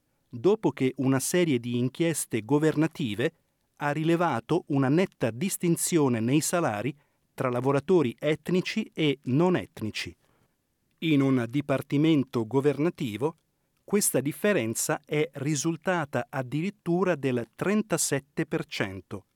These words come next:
La premier britannica Theresa May ha proposto all'inizio di questo mese che i datori di lavoro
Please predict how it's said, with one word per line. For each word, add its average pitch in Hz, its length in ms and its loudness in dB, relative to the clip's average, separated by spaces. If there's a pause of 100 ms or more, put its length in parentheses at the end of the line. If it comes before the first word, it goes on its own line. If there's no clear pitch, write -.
(580)
La 123 220 0
premier 156 520 2
britannica 131 840 -2
Theresa 139 540 0
May 151 360 0 (420)
ha 123 120 -4
proposto 143 640 -2
all'inizio 131 680 0
di 123 100 -4
questo 147 360 -2
mese 139 440 -2 (420)
che - 120 -4
i 156 120 0
datori 156 380 2
di 139 120 0
lavoro 151 520 2